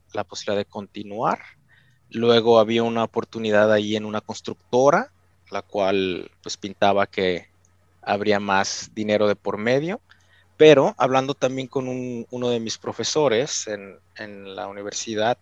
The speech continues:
pues, me menciona de que ahí está vacante en un despacho de iluminación. Y me despertó mucha curiosidad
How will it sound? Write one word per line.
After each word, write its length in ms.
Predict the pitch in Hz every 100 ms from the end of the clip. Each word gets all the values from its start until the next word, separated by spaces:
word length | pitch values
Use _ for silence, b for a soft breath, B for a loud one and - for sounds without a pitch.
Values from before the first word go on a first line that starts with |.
| -
pues, 120 | 104
me 100 | 101
menciona 500 | 101 101 113 107 104
de 100 | 101
que 120 | -
ahí 120 | 104 101
está 180 | -
vacante 520 | 104 95 - 104 - 107
en 160 | 98
un 200 | 101 101 _ -
despacho 380 | - 101 92 107
de 60 |
iluminación. 500 | 107 127 139 - 226 - b b b b b
Y 100 | 131
me 140 | 131 123
despertó 360 | 117 135 -
mucha 240 | 147 151 160
curiosidad 720 | - 131 127 - 139 143